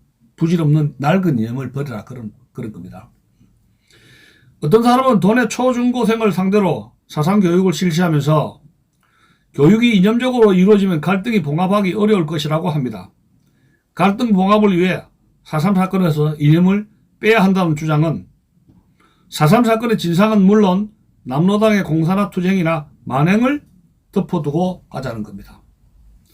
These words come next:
역사는 진실을 바탕으로 기록하고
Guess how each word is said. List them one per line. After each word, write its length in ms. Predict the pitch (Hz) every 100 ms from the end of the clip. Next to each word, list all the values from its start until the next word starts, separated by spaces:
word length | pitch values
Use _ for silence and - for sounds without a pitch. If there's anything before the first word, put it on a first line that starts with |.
| _ - -
역사는 400 | 175 202 190 165
진실을 380 | 202 185 185 156
바탕으로 420 | 170 165 160 151
기록하고 680 | 175 180 165 139 139 -